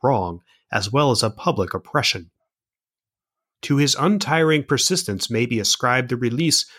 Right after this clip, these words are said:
of the cruelly incarcerated lunatic W. Norris, who had been for years chained to an iron frame in a cell in Bedlam, followed by a general reform of treatment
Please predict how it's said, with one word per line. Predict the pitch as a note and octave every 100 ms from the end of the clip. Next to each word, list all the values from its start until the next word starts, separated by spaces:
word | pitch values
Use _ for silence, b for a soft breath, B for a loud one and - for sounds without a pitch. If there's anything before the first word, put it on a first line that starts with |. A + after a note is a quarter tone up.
| B
of | B2+
the | B2+
cruelly | - F#3 F#3+ C#3+ B2+
incarcerated | A2+ - D3+ C#3+ C3 A#2 G#2+
lunatic | G#2+ E3 A#2 - F#2+ -
W. | A2+ A2 G2+ F#2
Norris, | G2 D3 A#2 F#2 - - b b b b b
who | C#3+
had | C3+ D3+ C3+
been | D3
for | D3
years | C3 A#2+ F3+ C3+ A2 -
chained | - D#3 D#3 D3+
to | C3
an | B2+
iron | A#2+ C3+ C3
frame | A#2 - C3+ B2 F#2
in | F2+
a | F#2
cell | - - G#2 F#2+
in | F#2+
Bedlam, | G2 A#2+ A2 F#2 F2 _ _ _ _ _
followed | - A2+ A#2 A2
by | A2
a | A#2+
general | G#2 C3 C3+ A2+
reform | A2+ G#2 - D3 B2+ G2+
of | G2+
treatment | - E3+ F3 F2+ E2+